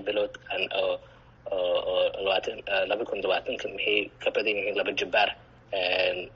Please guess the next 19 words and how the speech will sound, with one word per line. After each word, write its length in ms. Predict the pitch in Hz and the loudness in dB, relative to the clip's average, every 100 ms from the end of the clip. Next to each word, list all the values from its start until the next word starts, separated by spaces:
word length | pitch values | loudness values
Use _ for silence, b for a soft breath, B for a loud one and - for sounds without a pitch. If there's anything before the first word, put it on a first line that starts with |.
| - - | -20 -18
waqti-, 380 | 101 104 - - | -6 -4 -2 -4
sanadkii 480 | - 107 107 - - | 0 0 0 -2 -2
hore, 240 | 98 98 92 - | 0 0 -2 -6
sanadihii 340 | 98 101 110 | -4 0 0
hore. 220 | 98 92 - - - - - | 2 0 -2 -8 -20 -18 -8
Markaasaa 340 | - 131 113 | -4 2 4
ogaanay, 460 | 101 98 92 92 90 87 | 4 4 2 2 2 2
eh, 360 | 90 87 87 87 - | 2 2 2 0 -2
eh, 240 | 95 87 82 | 0 0 0
saameynta 500 | 104 92 98 95 95 | -2 0 0 -2 -6
ku 120 | - 92 | -4 -2
le-, 220 | 90 87 | 0 0
eh, 260 | 90 87 85 - | -2 -4 -4 -6
ku 100 | - | -6
leedahay, 420 | 92 90 90 - - - | -2 -2 -2 -4 -6 -10
maxaa 160 | - - | -12 -10
la 60 | - | -6
dhahaa, 200 | - - | -6 -6
bulshada. 320 | - - 180 | -2 -2 -2